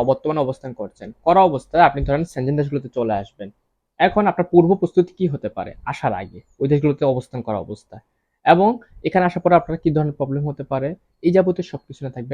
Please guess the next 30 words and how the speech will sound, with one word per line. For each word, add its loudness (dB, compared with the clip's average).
আজকের -16
আলোচনা। -18
So -12
my -4
viewers, 2
ভিডিওটা -4
শেয়ার 0
করে -2
দিবেন, -2
আর -6
হ্যাঁ, -4
ভিডিওটা -2
দেখতে -12
থাকুন। -14
আপনি 2
কি 2
গেম 8
দিবেন? 2
ফ্লাইট 2
গেম 0
দিবেন 0
এবং -4
লিগ্যাল 4
ওয়েতে -4
গেম -10
দিবেন। -18
আর -12
তারা 2
ইললিগ্যাল 2
ওয়েতে 0